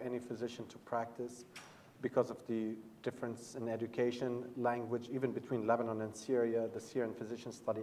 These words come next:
everything in Arabic. In Lebanon, they study it either in French or English, so there was an issue there. There's been quite a bit of, uh, pressure that's been put on governments, uh, to actually allow, uh, Syrian physicians, uh, to work. It's working in Syria where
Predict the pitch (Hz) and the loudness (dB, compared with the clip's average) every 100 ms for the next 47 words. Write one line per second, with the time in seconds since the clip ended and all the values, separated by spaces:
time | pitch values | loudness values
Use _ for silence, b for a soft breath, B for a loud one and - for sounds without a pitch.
0 | 113 113 113 113 107 107 110 110 101 117 | 0 0 -2 -4 0 2 2 0 -4 -4
1 | 110 110 113 104 104 - 104 101 101 104 | -2 -2 -2 -2 -2 -2 -2 -4 -4 -4
2 | 110 104 - 107 104 113 107 107 101 113 | -2 -6 -4 -6 -4 -8 -6 -6 -6 -6
3 | 101 107 104 98 - 120 - 104 110 110 | -4 -4 -4 -6 -12 -12 -10 -12 -10 -12
4 | 110 B B B B B B - 123 139 | -14 B B B B B B 6 10 10
5 | 127 - 156 156 143 139 - 127 117 - | 8 4 4 6 4 2 4 6 6 4
6 | 127 123 - 110 110 - 107 101 131 117 | 0 0 0 0 0 -2 -6 0 2 2
7 | 107 107 107 101 101 101 - - 123 113 | 4 4 4 0 -6 -10 -20 -12 -12 -10
8 | - 110 113 117 113 - 113 - 110 104 | -4 -2 -2 -2 -2 0 0 0 -2 2
9 | 110 110 110 - - 131 110 - 123 104 | 4 4 2 -6 -16 -8 -8 -4 -2 -2
10 | 98 104 104 104 104 98 - 104 98 - | -2 -4 -6 -6 -10 -10 -6 -6 -6 -8
11 | 104 104 98 - B B B B B B | -4 -2 -2 -6 B B B B B B
12 | - - - - - - - 139 139 139 | -20 -20 -20 -10 -10 -8 0 4 4 2
13 | 135 139 151 143 139 131 120 | -2 0 6 8 8 8 6